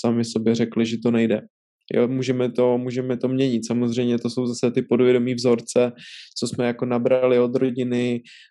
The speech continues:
a z dětství, od učitelů, od těch autorit a oni nám něco řekli a my si to sebou neseme dvacet let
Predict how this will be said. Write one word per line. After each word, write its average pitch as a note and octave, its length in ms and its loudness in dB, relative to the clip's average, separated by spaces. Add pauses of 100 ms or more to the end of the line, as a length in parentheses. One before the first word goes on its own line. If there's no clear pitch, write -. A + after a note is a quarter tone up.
(140)
a A#2+ 80 2
z A#2 60 -4
dětství, B2 600 2
od A#2 80 4
učitelů, B2+ 600 -2
od B2 100 -2
těch B2 160 -4
autorit B2 600 0 (460)
a B2 120 0
oni B2 180 -4
nám B2 180 -2
něco B2 260 -4
řekli C3 380 0
a C3 40 2
my B2 120 -4
si B2 140 -12
to - 120 -12
sebou C3+ 340 -2
neseme B2+ 460 -2
dvacet B2 380 -2
let B2 200 2